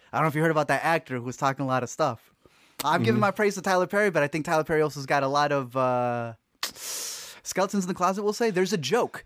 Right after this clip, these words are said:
Speaker 1: in American <laughs> fiction that's really funny,
Speaker 2: Mm-hmm.
Speaker 1: where they say they confused him for Tyler Perry
Speaker 2: Yeah.
Speaker 1: at the gay club. That script is on another level. But Zach,
Speaker 2: Right.
Speaker 1: I present you this news if you didn't hear about it. He had an
Speaker 2: I did.
Speaker 1: expansion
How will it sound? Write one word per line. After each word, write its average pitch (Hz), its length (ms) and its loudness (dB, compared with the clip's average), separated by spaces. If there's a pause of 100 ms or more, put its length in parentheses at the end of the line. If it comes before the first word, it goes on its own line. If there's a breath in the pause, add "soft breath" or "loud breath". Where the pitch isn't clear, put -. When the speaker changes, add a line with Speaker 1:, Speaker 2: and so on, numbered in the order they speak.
Speaker 1:
in 170 140 2
American 165 520 2
<laughs> - 0 -
fiction 185 340 -2
that's 127 180 0
really 160 180 2
funny, - 300 -2 (680)
Speaker 2:
Mm-hmm. 147 260 -2
Speaker 1:
where 139 120 2
they 135 120 2
say 170 200 0
they 165 120 0
confused 151 400 -2
him 151 80 -4
for 139 100 -6
Tyler 143 260 0
Perry 151 300 0 (540)
Speaker 2:
Yeah. 107 200 0
Speaker 1:
at 123 100 -6
the 120 80 -6
gay 139 180 0
club. 190 300 -2 (420 loud breath)
That 202 360 0
script 285 640 0 (1200)
is 180 440 2
on 180 160 2
another 190 420 2
level. 139 500 0
But 170 140 0
Zach, 233 260 0
Speaker 2:
Right. 214 120 2
Speaker 1:
I 185 40 4
present 202 380 0
you 226 160 -2
this 165 260 -2
news 170 220 2
if 147 100 -6
you 160 60 -4
didn't 180 160 2
hear 240 140 2
about 131 220 0
it. 117 120 -6 (260 loud breath)
He 247 240 -2
had 226 220 0
an 208 100 -2
Speaker 2:
I 196 40 -2
did. - 180 0
Speaker 1:
expansion 131 420 2